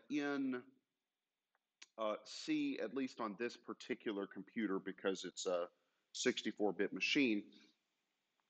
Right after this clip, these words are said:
uh, if I say int, that means thirty-two bit, and if I say float, that also means thirty-two bit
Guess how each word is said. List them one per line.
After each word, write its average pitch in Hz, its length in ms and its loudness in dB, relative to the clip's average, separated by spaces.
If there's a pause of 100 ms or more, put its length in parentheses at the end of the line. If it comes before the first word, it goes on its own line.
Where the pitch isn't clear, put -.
(200)
uh, 101 220 8 (400)
if 156 160 6
I 139 80 8
say 123 360 2
int, 156 360 0 (100)
that 120 180 0
means 117 220 -4
thirty-two 113 520 0
bit, 165 260 2 (100)
and 113 140 -2
if - 100 -8
I 107 80 2
say 101 220 -4 (120)
float, 127 320 4
that 104 120 2
also 107 340 -2
means 101 300 -6
thirty-two 101 520 -4
bit 90 220 4